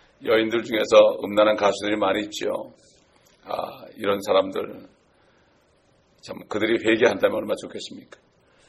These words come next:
그들이 회개한다면, 거꾸로 하나님의 역사에 회개한다면 수많은 사람이 또 주님께 돌아오지 않겠습니까?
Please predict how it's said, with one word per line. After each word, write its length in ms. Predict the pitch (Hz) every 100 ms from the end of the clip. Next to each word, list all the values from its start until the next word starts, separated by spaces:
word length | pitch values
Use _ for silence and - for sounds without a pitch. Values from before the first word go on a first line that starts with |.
| _
그들이 340 | - 117 120 104
회개한다면, 640 | 110 113 107 110 110 120
거꾸로 540 | - - 147 139 - - - -
하나님의 360 | - 104 107 104
역사에 260 | - 104 -
회개한다면 460 | 117 117 117 117 117
수많은 400 | - 123 123 123
사람이 520 | 113 107 127 123 - - _ _ _ _
또 100 | -
주님께 320 | 107 107 101 101
돌아오지 340 | 101 98 98
않겠습니까? 600 | 90 95 - - - -